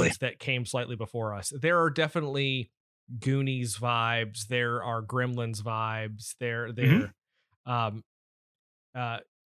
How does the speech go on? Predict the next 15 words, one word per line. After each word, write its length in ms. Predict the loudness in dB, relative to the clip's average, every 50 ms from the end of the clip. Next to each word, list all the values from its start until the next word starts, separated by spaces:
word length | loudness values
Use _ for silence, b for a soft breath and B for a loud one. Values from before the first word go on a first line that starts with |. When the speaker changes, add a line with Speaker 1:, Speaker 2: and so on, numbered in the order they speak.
| _
Speaker 1:
Wikipedia 720 | -2 -2 -2 0 0 -2 -2 0 0 2 2 2 2 2 0
claims 340 | 0 -2 -2 -2 -2 -4 -4
Monster 420 | -4 -2 -2 -2 -2 -4 -6 -6 -6
Squad, 460 | -6 -4 -4 -2 -2 -2 -2 -4 -6
though 220 | -6 -6 -6 -6 -6 -4
I 180 | -2 0 2 0
would 280 | 0 -2 -4 -8 -6 -8
not 220 | -8 -8 -8 -10 -10 -12
necessarily 520 | -8 -4 -4 -2 -2 -2 2 4 4 4
Speaker 2:
I 20 | 6
would 180 | 4 2 4
Speaker 1:
say 100 | 4 6
Speaker 2:
not 120 | 6 6 6
Speaker 1:
that. 60 | 4
Speaker 2:
either. 320 | 4 4 4 2 2 0